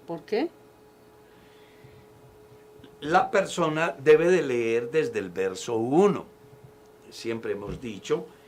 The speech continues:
Speaker 2: la mejor manera de entender ese texto es que lea del verso uno al verso diez. Así que vivimos confiados siempre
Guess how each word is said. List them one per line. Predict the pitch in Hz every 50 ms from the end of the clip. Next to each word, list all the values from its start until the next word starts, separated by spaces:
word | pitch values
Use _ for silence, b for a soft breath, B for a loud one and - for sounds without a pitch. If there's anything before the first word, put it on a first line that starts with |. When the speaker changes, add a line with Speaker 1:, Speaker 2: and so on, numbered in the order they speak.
| b b b b b
Speaker 2:
la | - 117 131 135
mejor | 139 131 123 131 -
manera | 170 185 180 180 175 175 175 175
de | 165 147 131
entender | 120 113 107 - 117 104 101 101 104 98 101
ese | 107 110 - 175 170
texto | 170 - 151 131 120 117 - -
es | 127 - -
que | - 131 120
lea | 110 104 98 98 95
del | 95 113 107 101 98
verso | 107 127 127 127 123 - 160 147
uno | 139 135 123 113 104 113 139 - - - - - - - - -
al | - 85 85 80
verso | - 90 85 80 - - - 120 117
diez. | 131 175 214 175 - - - - - b b b b b b b b b b b -
Así | 117 127 131 - 170 170 170
que | 175 214 208
vivimos | 185 165 147 143 147 151 165 175 170
confiados | - 139 131 120 110 104 113 123 127 123 127 127 139 151 139 -
siempre | - 151 143 131 123 120 113 117 - - -